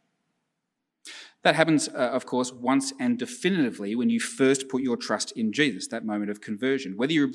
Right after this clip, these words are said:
remember it or not, for, for me, I'm one of those people, I,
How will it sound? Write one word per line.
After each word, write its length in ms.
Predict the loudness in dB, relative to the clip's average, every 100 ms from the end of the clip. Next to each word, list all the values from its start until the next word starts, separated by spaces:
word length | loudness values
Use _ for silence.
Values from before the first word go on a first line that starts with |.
| 0
remember 360 | 6 6 8
it 100 | 4
or 80 | 4
not, 420 | 2 2 2 -6
for, 140 | -6 -4
for 120 | -2
me, 300 | 2 4 4
I'm 160 | 2 2
one 100 | 2
of 60 |
those 180 | 0 -2
people, 280 | -4 -2
I, 80 | -2